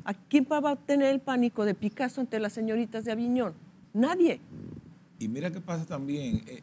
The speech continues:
Speaker 2: el arte es mate-, perdón, la pintura, por ejemplo. La pintura es
Speaker 1: Ujú.
Speaker 2: matérica.
Speaker 1: Ujú.
Speaker 2: Eh, y lo matérico no es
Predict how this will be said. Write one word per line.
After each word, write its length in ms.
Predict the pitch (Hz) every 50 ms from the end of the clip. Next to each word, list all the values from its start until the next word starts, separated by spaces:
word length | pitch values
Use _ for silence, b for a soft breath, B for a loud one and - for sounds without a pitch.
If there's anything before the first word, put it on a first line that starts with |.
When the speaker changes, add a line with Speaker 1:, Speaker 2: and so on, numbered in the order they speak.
| - 135
Speaker 2:
el 100 | 135 147
arte 260 | 160 165 147 - 175
es 60 | 160
mate-, 460 | 165 160 170 165 - 165 160 165 156 - - -
perdón, 340 | 120 123 131 123 107 104
la 120 | 104 113 -
pintura, 420 | 135 123 127 101 - 147 131 117
por 140 | 95 98 101
ejemplo. 200 | 90 90 90 110
La 60 | -
pintura 240 | 139 127 120 170 180
es 60 | 185
Speaker 1:
Ujú. 80 | 185 185
Speaker 2:
matérica. 500 | 226 220 175 180 156 123 87 - - - - - - - - - -
Speaker 1:
Ujú. 260 | 226 214 226 277 302 285 - - - - _ -
Speaker 2:
Eh, 340 | - 113 110 110 107 104 104 - - - - - - - - _ -
y 80 | 143 143
lo 120 | 151 160
matérico 760 | 147 147 147 147 - 170 190 202 190 180 156 - 160 139 135 - - -
no 220 | 139 135 143 156
es 220 | 165 160 - -